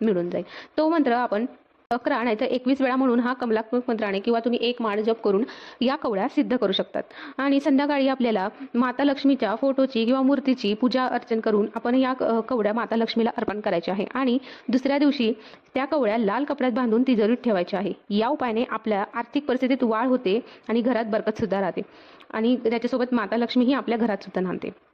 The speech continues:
तर तसेच या दिवशी शिवयोगसुद्धा बनत आहे. शिवयोगसुद्धा या दिवशी लागून आला आहे. या योगामध्ये ध्यान आणि योग केल्याने तो आपले विचार आणि, अ,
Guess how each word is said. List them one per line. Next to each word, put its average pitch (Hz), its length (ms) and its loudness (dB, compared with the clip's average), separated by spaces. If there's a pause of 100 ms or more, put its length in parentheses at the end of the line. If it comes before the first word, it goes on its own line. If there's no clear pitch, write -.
तर 226 400 0
तसेच 285 260 0
या 254 200 2
दिवशी 254 320 2
शिवयोगसुद्धा 254 800 0
बनत 190 280 -4
आहे. 185 140 -6 (420)
शिवयोगसुद्धा 285 580 2
या 269 140 2
दिवशी 247 220 2
लागून 226 260 0
आला 254 140 2
आहे. 262 320 2
या 214 140 2
योगामध्ये 240 460 0
ध्यान 233 360 -2
आणि 226 200 0
योग 220 200 2
केल्याने 202 300 0 (480)
तो 247 40 0
आपले 233 260 0
विचार 226 340 0 (100)
आणि, 240 220 0 (420)
अ, - 120 -10